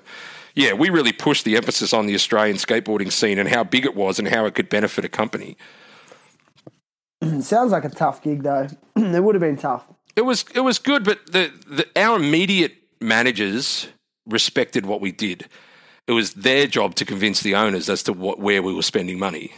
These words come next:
Speaker 1: you know what I mean? But we'd, I mean, every tour we did was, like, co-sponsored, but we'd get a shoe company or a sunglass company involved, you know what I mean? And be like, "Right, give us four grand for this trip and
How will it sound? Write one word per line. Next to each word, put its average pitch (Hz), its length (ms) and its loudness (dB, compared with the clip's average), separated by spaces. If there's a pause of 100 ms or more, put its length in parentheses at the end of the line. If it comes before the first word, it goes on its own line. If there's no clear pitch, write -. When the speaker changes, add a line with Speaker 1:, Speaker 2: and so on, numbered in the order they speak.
Speaker 1:
you 98 60 -6
know 101 80 -2
what 80 80 -6
I 80 40 -8
mean? 95 220 -6 (520)
But 190 80 2
we'd, 233 220 2 (100)
I 156 100 2
mean, 185 180 2
every 196 200 2
tour 151 260 4
we 92 140 -4
did 98 400 -2 (120)
was, 98 360 -2
like, 92 200 0
co-sponsored, 104 640 0
but 95 160 -4
we'd 101 140 0
get 95 100 -2
a 82 60 0
shoe 117 220 2
company 104 340 0
or 87 120 -2
a - 40 -4
sunglass 101 460 0
company 98 320 -4
involved, 87 420 -6
you 98 80 -2
know 92 60 -2
what 90 80 -4
I 95 100 0
mean? 110 140 2
And 95 120 -2
be 98 100 -2
like, 98 140 -2
"Right, 110 200 0
give 127 140 0
us - 140 0
four 110 320 0
grand 101 340 0
for 104 60 -4
this 92 160 -2
trip 104 280 0
and 92 180 -4